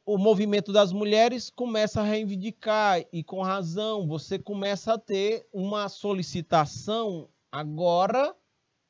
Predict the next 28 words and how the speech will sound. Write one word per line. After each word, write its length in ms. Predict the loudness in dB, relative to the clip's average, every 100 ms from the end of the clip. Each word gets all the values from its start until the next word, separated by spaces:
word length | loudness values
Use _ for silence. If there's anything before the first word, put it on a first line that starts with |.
| -6
que 140 | -2
não 200 | 0 0
tinha 380 | -4 -6 -6 -4
antes. 640 | -2 -2 -2 -6 -10 -20 _ _ _ _
Delegacia 1160 | -4 0 2 0 0 -4 -4 -10 -6 -4 -2 -4
especializada 960 | -4 -6 -8 -6 -8 -6 -6 -2 -2 -2
da 160 | -4
mulher. 520 | -4 -6 -2 -2 -4 _ _ _
Mulheres 880 | -4 0 0 2 2 2 0 -2 -2
atendendo 920 | -4 -2 -4 -2 0 0 0 -2 -4
mulheres. 880 | -2 -2 -2 0 0 -2 -6 -16 _ _ _ _ _ _ _
Faz 220 | 4 4
sentido 720 | 0 -6 -12 -8 -8 -6 -6
isso, 420 | -6 -10 -20 _ _ _ _
né? 280 | -12 -10 -10 _
Faz 200 | -4 -4
sentido, 420 | -6 -14 -14 -2
faz 160 | 0 0
muito 180 | -2 -10
sentido 460 | -12 -12 -16 -14
isso. 220 | -18 _ _ _ -20 _ _ -2
Mas 240 | 0 2
vejam, 400 | 6 6 6 -2 -8 _ _ 4
é 140 | 6
uma 140 | 8 4
solicitação 840 | 4 4 4 4 6 8 6 6
a 80 | 4
mais 800 | 6 8 8 6 4 -6 -8